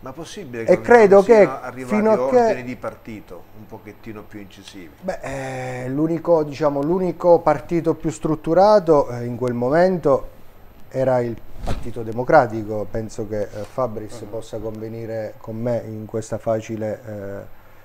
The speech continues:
Speaker 2: definizione di, della situazione. Però, eh, voglio dire, ormai è andata così. Io sono convinto che se fossimo riusciti a fare, noi eravamo riusciti a fare una buona lista di giovani. Il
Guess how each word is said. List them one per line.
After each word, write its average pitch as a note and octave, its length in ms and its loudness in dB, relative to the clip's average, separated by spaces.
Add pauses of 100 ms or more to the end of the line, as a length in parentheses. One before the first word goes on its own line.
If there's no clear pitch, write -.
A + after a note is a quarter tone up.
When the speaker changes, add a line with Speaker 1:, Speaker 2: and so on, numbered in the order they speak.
(140)
Speaker 2:
definizione A2+ 880 -6
di, G#2+ 180 -10 (800)
della A2 220 -6
situazione. G#2+ 760 -10
Però, F3+ 440 2
eh, G#2+ 720 -8
voglio D3+ 240 0
dire, B2 380 -4
ormai D3 380 2
è - 20 2
andata B2+ 380 0
così. C3 380 -2 (380)
Io D#3+ 200 -2
sono D3 260 2
convinto D#3+ 600 2
che C3+ 120 0
se C3 160 -4
fossimo D#3+ 400 0
riusciti D3 400 -2
a C3+ 40 2
fare, C3 520 4 (880)
noi E3+ 160 6
eravamo D#3 280 10
riusciti C#3 300 4
a C3+ 40 8
fare C3 200 2
una C3 140 2
buona D3+ 300 2
lista C#3 300 0
di A#2+ 200 -4
giovani. G2+ 500 -6 (800)
Il G#2+ 200 -8